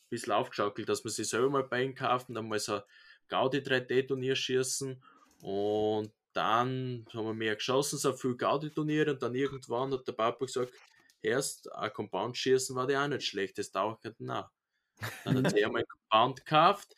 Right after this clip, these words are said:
Speaker 1: und dann hab ich gesagt, „Ja, das schaut schon cool aus, das Gerät mit den ganzen
Speaker 2: <laughs>
Speaker 1: Zeichen.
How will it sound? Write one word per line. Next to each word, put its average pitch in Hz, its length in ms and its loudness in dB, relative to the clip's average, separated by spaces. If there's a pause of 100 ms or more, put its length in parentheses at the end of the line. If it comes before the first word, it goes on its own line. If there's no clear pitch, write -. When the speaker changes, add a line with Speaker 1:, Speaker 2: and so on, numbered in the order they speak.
(140)
Speaker 1:
und 117 100 -2
dann 127 100 6
hab 131 80 8
ich 131 80 8
gesagt, 143 340 4
„Ja, 139 180 10
das 143 160 4
schaut 147 240 2
schon 175 260 4
cool 120 200 4
aus, 110 140 2
das 110 200 -2
Gerät 104 380 2
mit 104 160 -10
den 104 120 -4
ganzen 202 360 10
Speaker 2:
<laughs> - 20 12
Speaker 1:
Zeichen. 151 580 8